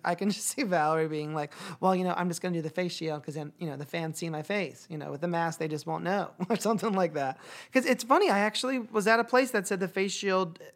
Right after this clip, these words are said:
is fine without a mask 'cause the germs just hit the shield, but they can go down, or I don't know, but I can, I can <laughs> definitely see. I don't even know. I kept asking if she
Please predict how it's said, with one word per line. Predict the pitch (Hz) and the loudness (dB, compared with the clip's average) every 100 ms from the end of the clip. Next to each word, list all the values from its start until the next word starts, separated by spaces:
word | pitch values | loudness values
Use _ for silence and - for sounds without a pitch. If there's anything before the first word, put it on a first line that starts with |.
| _ 170 | _ -8
is | 160 | -6
fine | - 226 320 208 | 0 2 4 2
without | 156 147 | 0 -2
a | |
mask | 147 135 151 - | -2 -4 -4 -6
'cause | 156 139 | -8 -8
the | |
germs | 143 156 156 151 139 | -6 -4 -4 -4 -8
just | 143 139 - | -10 -12 -14
hit | 160 156 - _ _ _ _ _ _ - | -8 -8 -8 _ _ _ _ _ _ -8
the | 147 | -4
shield, | - 214 196 196 196 175 | 0 2 4 4 2 -2
but | 165 - - | -6 -6 -8
they | 160 | -12
can | - 143 | -10 -6
go | 147 | -4
down, | 156 165 160 156 | -2 0 0 0
or | 143 - | -4 0
I | 175 | 0
don't | 151 | 0
know, | 135 147 | -4 -10
but | 143 143 - _ 170 | -6 -6 -10 _ -10
I | 165 | -8
can, | 156 151 165 | -6 -8 -8
I | 151 | -4
can | 180 | 0
<laughs> | 170 | 2
definitely | 165 - 196 175 | 0 0 2 2
see. | - 156 - - - - - | 0 -6 -8 -14 -16 -12 6
I | 226 | 8
don't | 214 180 | 8 6
even | 143 | 0
know. | 139 | -2
I | 143 | -2
kept | 160 170 | 0 2
asking | 160 160 156 | 2 0 -4
if | 147 - | -6 -6
she | 156 147 | -6 -8